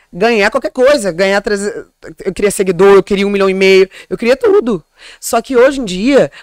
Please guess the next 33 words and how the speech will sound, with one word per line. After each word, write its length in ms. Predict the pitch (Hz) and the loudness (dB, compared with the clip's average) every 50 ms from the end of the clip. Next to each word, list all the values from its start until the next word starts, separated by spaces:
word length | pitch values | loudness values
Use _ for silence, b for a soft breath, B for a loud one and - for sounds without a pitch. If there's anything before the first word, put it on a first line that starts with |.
| B B | B B
como 300 | - 214 247 285 320 302 | -4 -4 -2 -2 -4 -4
o 40 | |
programa 460 | - - 220 202 170 175 175 170 170 170 | -4 -2 -2 -2 0 -2 -2 -2 -2 -2
deu 140 | 151 170 165 | -2 -2 -2
um 100 | 170 160 | -2 -4
boom 220 | 143 143 160 156 | -8 -8 -10 -10
tão 220 | 143 - 220 269 262 | -8 -8 -6 -4 -2
grande, 440 | 202 185 202 247 277 240 196 160 b b b b b | -2 -2 -2 -2 -4 -6 -6 -8 b b b b b
ter 220 | - 233 277 285 285 | -2 -2 -2 -2 -2
seguidor, 680 | - 269 226 190 190 165 170 208 247 254 208 - - B B B | -4 -4 -4 -4 0 2 4 4 4 4 2 0 -6 B B B
então 140 | B 247 240 | B -2 0
o 40 | 226 | 0
máximo 440 | 202 185 190 247 285 - 294 285 | 0 0 0 0 -2 -2 -6 -8
que 60 | - 233 | -6 -6
você 220 | 226 220 - 214 | -6 -6 -6 -8
f-, 260 | - - - - 185 | -10 -12 -14 -18 -16
for 140 | - - 170 | -12 -12 -10
ficar 340 | - - - - 190 226 254 | -10 -10 -6 -4 -4 -2 -4
no... 120 | 254 202 _ _ _ _ _ _ | -4 -8 _ _ _ _ _ _
ficando 320 | - - - 233 254 269 | -10 -6 -4 -4 -2 -4
no 80 | 254 202 | -4 -6
programa, 440 | 180 180 147 147 160 214 247 240 - B B B B B | -6 -6 -6 -4 -4 -6 -6 -8 -12 B B B B B
você 120 | B 214 202 | B -6 -4
vai 140 | 254 277 | -2 -2
ter 180 | 277 - 302 233 | -2 -2 0 2
oito 240 | 190 185 185 - 196 | 2 2 0 0 -4
milhões, 320 | 190 190 185 180 180 170 - | -4 -2 -2 -2 -2 -4 -6
cinco 180 | - 190 175 | -8 -6 -6
milhões, 340 | 190 185 180 180 175 175 - | -4 -4 -2 -4 -4 -6 -6
seis 140 | - 180 170 | -8 -8 -6
milhões, 340 | 190 185 185 180 180 151 - | -6 -4 -4 -4 -4 -6 -8
vinte 240 | 170 190 180 - | -10 -12 -10 -8
milhões 360 | 202 185 185 185 185 185 - | -6 -4 -2 -2 -2 -2 -4